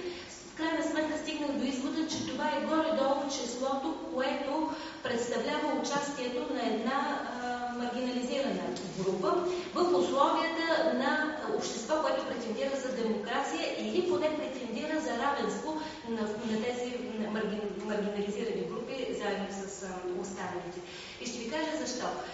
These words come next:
Колко беше голяма изненадата ми, когато пресметнах какво е, как-, какво е процентно съ-, съотношение на жени, които са били поканени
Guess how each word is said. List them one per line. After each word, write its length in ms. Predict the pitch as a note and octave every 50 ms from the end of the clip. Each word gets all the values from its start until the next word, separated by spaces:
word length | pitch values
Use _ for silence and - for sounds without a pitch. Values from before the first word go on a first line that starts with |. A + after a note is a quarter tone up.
| - - - -
Колко 240 | - D4+ D#4 D4+ D4+ D4+
беше 260 | C#4+ C#4+ C#4+ C4+ C4
голяма 260 | G#3+ C4 C#4 C4+ C4 B3
изненадата 500 | A3 A3+ A3 G#3+ G#3+ A#3+ C4 C#4 D4+ D#4
ми, 140 | D#4 D#4
когато 340 | - - C4 B3+ B3+ B3+ B3+ A3+
пресметнах 640 | A3 G#3+ G#3 B3+ B3+ C4+ C4+ C4+ C4 C4 C#4+ D#4 C#4+ -
какво 220 | - G#3 - C#4 C#4
е, 180 | C#4+ C#4+ C#4+ C#4 C#4 C#4 C4+ - -
как-, 420 | A3+ A3+ G#3+ - A#3 A#3 A3 A3
какво 160 | - - C4+ C#4+
е 120 | C#4+ D4
процентно 460 | D4 - - C#4 C4+ C4+ C4+ B3+ B3 A3
съ-, 340 | G#3+ - A3+ A3 G#3+ G#3+ - -
съотношение 720 | G#3+ G#3 G3+ G#3 G#3 G#3 G3+ - C4 C4 B3+ B3+ A3+ G#3+
на 60 | G3+ F#3+ F#3+
жени, 200 | G3+ G#3 B3 C4+ - C4+ C4
които 180 | B3+ B3+ B3+ A#3 -
са 60 | A3+
били 260 | G#3+ G#3 G#3 G#3+ - -
поканени 480 | - A3 G#3 A#3 A#3+ A#3+ B3 B3 B3